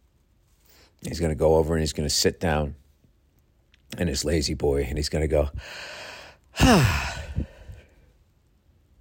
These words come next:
That's gonna be it. That's gonna be the end of the human race.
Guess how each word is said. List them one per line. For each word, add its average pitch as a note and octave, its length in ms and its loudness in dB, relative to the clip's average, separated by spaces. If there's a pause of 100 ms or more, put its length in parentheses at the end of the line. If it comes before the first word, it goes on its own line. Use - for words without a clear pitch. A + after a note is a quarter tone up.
That's A#2+ 160 2
gonna C3 120 0
be A2+ 120 6
it. - 160 0 (960)
That's G2+ 180 2
gonna G#2 140 0
be F#2+ 100 0
the F2+ 80 2
end F2+ 120 4
of D#2 60 0
the E2 60 0
human D#2+ 280 0
race. C2 340 -4